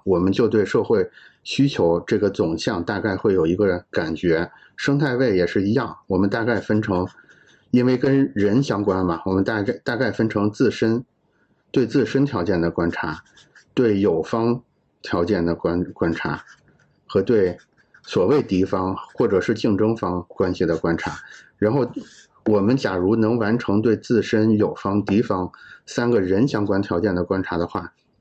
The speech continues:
我们就更有可能在生态位上得到一个比较好的观察结果。那我们把这个式子啊分解到这儿之后，我们就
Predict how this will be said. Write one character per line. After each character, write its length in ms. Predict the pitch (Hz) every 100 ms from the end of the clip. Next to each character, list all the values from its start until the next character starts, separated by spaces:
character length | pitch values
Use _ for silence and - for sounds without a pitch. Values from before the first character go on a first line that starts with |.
| -
我 140 | 120
们 100 | 92 98
就 140 | 113
更 160 | 110 107
有 120 | 95
可 160 | -
能 180 | 85 87
在 100 | 101
生 220 | 92 110
态 160 | 120 113
位 220 | 123 98
上 220 | - 80 -
得 120 | 90
到 160 | 92 92
一 80 | 90
个 100 | 95
比 120 | 90
较 120 | 95
好 160 | - 78
的 100 | 87
观 200 | 95 95
察 180 | 92
结 180 | 85 90
果。 320 | 82 85 - - _ _
那 160 | 151
我 140 | 127 98
们 160 | 107
把 140 | 110 92
这 100 | 117
个 80 | 120
式 260 | - 139
子 120 | 92
啊 140 | 85 - _ _
分 260 | - 139 139
解 140 | 110
到 160 | 107 107
这 100 | 117
儿 100 | 104
之 120 | 107
后， 320 | 110 98 73 -
我 100 | -
们 140 | 92 98
就 300 | 110 98